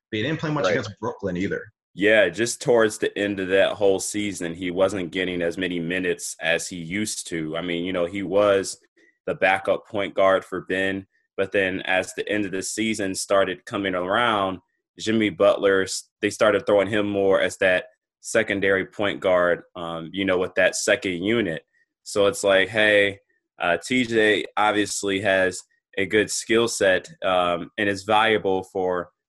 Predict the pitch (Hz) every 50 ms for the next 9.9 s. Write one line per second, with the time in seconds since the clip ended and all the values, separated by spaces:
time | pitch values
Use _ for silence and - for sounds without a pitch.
0 | _ - - 87 - - 139 160 175 156 - - 104 90 87 85 85 82 92 87
1 | 85 85 85 85 82 - 98 101 107 - 95 - - 104 104 90 - 92 92 90
2 | 87 92 95 95 95 92 87 90 - - - - 104 98 85 - - 107 98 95
3 | 90 85 80 78 - _ _ _ _ _ _ _ _ _ 101 101 98 95 - -
4 | _ _ _ _ - 92 - 98 95 95 92 95 101 101 98 107 104 - - 139
5 | 131 101 92 85 82 - _ _ _ _ _ _ - 87 92 90 101 101 - -
6 | 101 98 101 98 98 98 - - - 107 104 101 101 107 104 - - 107 107 113
7 | 113 107 - 90 82 - 117 104 101 98 - - 104 98 104 101 98 92 - -
8 | - - 107 98 87 85 - - 110 110 107 - - - 104 98 95 98 101 101
9 | 95 104 101 95 92 - - 101 101 90 98 92 95 95 98 98 98 101